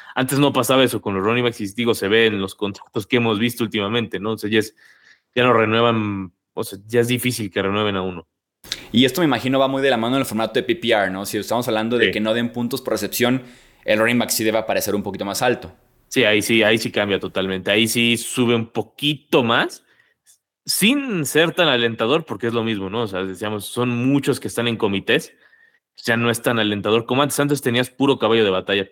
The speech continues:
Speaker 1: puro claro número uno, y ahora
Speaker 2: Sí.
Speaker 1: es complicado que veas eso.
Speaker 2: Sí, o sea, se podrá decir que los que te van, ganan los partidos más bien van a ser los wide receivers y el running back, pues, aportarte ahí unos ocho,
Speaker 1: Sí.
Speaker 2: nueve, diez puntos y estás como contento, ¿no? Con la aportación.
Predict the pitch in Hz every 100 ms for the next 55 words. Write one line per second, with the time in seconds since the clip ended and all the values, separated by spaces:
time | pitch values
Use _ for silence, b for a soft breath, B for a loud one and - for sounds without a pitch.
0 | - 127 123 - 120 123 117 110 110 104
1 | 98 127 113 107 87 80 - 95 98 87
2 | 113 104 - - - - - - 95 92
3 | 98 98 95 _ _ _ - - 151 151
4 | 139 120 123 131 147 160 135 - 113 120
5 | 117 120 131 120 113 107 123 127 123 123
6 | 117 117 113 117 117 117 120 113 127 160
7 | 123 110 127 120 - - 98 104 - 107
8 | 120 117 - 110 113 113 113 107 113 113
9 | 117 123 117 104 110 110 107 110 117 120
10 | 120 135 104 - 104 117 107 101 104 165
11 | 170 110 113 131 98 92 90 92 92 -
12 | 90 87 123